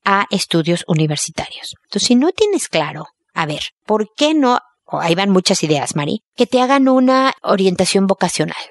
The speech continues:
Vamos con un especialista y averigüen dónde hay una, un psicólogo que haga un grupo de pruebas, se llama batería de pruebas, que diga habilidades, intereses y demás, y a lo mejor te diga, "Mira,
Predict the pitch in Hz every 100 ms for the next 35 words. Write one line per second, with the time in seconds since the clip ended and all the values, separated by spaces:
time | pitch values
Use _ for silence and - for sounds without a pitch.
0 | - 180 190 214 214 - 175 165 165 165
1 | - - - 147 160 202 - 254 180 147
2 | 143 160 165 175 170 165 175 185 180 190
3 | 196 196 190 - - 202 - - - 247
4 | 226 226 - 160 156 170 170 175 202 247
5 | - 190 190 - 156 151 180 156 151 151
6 | 147 156 143 185 220 233 254 190 202 -
7 | - _ 254 233 226 214 214 190 160 156
8 | 170 180 185 180 175 180 - - - 165
9 | - 156 175 190 - 190 - 190 180 185
10 | 196 208 202 190 190 - 247 254 254 240
11 | 233 233 220